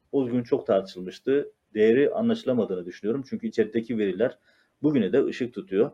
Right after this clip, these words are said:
Ha, bu ara şu detayı da hatırlatayım. Savcı Köksal halihazırda Yargıtay üyesi.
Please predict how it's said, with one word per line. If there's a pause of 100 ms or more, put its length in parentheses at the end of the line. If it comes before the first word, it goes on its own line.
(280)
Ha,
bu
ara
şu
detayı
da
hatırlatayım. (340)
Savcı (140)
Köksal
halihazırda
Yargıtay
üyesi.